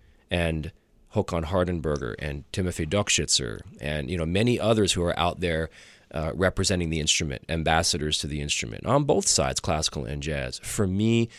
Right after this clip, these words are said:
growing up, that mirroring or mentoring by listening to recordings and trying to imitate all the great qualities in those recordings, I definitely wouldn't be the player I am today had I not done that. So the role of, I think, you know,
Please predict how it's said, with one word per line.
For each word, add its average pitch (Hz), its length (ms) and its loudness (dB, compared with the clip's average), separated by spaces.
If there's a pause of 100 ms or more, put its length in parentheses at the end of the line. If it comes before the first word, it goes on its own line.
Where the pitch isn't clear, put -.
(280)
growing 95 380 4
up, 101 260 4 (440)
that 87 400 2
mirroring 95 680 4
or 76 100 -4
mentoring 85 840 -2 (180)
by 78 240 0
listening 92 460 2
to 90 80 -2
recordings 95 380 0
and 78 60 -4
trying 92 160 -2
to - 120 -6
imitate 104 720 0 (480)
all 95 180 4
the 85 100 0
great 85 300 0
qualities 101 480 2
in 101 60 0
those 98 140 0
recordings, 101 680 0
I 92 120 2
definitely 92 320 0
wouldn't 82 300 0
be 82 120 0
the 80 80 -2
player 82 360 -2
I 71 140 -4
am 80 220 -4
today 80 260 -2
had 78 160 -4
I 73 140 -2
not 71 240 -6
done 78 240 -4
that. 62 240 -6 (400)
So 104 180 6
the 98 100 6
role 117 600 8
of, 95 420 4
I 90 140 4
think, 92 420 0
you 87 160 -2
know, 80 240 -2